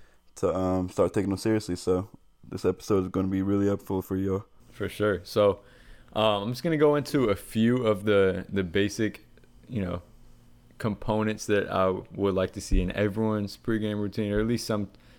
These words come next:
Speaker 2: you know, form of it. Uh, and then Yosef will kinda sprinkle in some anecdotes, some cool things that he's learned. Uh,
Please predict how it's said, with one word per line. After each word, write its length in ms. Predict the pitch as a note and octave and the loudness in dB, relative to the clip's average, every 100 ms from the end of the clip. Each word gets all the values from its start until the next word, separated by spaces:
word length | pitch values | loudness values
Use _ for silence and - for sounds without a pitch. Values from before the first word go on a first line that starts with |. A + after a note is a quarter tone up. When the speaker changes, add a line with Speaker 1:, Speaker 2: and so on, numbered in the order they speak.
| - - - - | -20 -20 -20 -10
Speaker 2:
you 100 | G2+ | -6
know, 140 | F2+ E2+ | -4 -6
form 440 | - G2 F#2+ G2 | -4 -2 0 2
of 200 | G2 G2 | 2 2
it. 120 | G#2 - - - - | 0 -4 -20 -20 -4
Uh, 320 | F#2+ F#2+ F2+ F#2 - G2 | 2 2 2 -4 -12 -6
and 80 | |
then 80 | F#2+ | -4
Yosef 340 | F#2 G2 - F#2 | 0 0 -2 -4
will 140 | F2+ | -4
kinda 260 | - F#2 F2 | -4 -6 -6
sprinkle 480 | - G2 F#2 F#2+ | -6 -6 -4 -4
in 300 | F#2 F2+ F2+ F2+ - - - - - | -2 -2 -4 -6 -14 -20 -20 -20 -20
some 560 | - G2+ F#2 F2+ E2+ - - - | -6 -2 -2 -4 -8 -14 -20 -8
anecdotes, 680 | A2+ A#2 G#2+ A#2+ A2 G#2+ G2+ | -2 0 0 2 4 4 0
some 360 | G#2 F#2+ F#2 F#2+ - - - | -4 -2 -4 -8 -16 -18 -6
cool 240 | A#2 G#2+ | -2 -2
things 260 | G2 G#2 F#2 | -2 -2 -2
that 100 | F#2+ | 0
he's 220 | G2+ G2 | -2 -2
learned. 380 | F#2+ F#2+ F#2+ G2 - - - - - | -2 -2 -4 -6 -16 -20 -20 -20 -12
Uh, 540 | - F#2 F2+ F2 F2 | -2 2 2 2 0